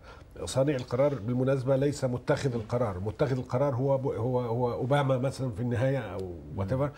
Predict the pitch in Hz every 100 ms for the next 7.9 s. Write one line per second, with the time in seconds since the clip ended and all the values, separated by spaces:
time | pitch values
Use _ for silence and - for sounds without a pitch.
0 | - - 127 135 135 127 160 160 139 131
1 | 139 160 139 156 165 160 151 135 139 135
2 | 135 110 135 127 - 107 - 131 104 87
3 | 80 - - - 123 120 127 117 104 92
4 | - - - - - - - 131 170 180
5 | 170 202 185 - - - 107 127 170 180
6 | - 143 139 117 139 156 175 156 - 135
7 | 117 - 127 123 131 135 175 180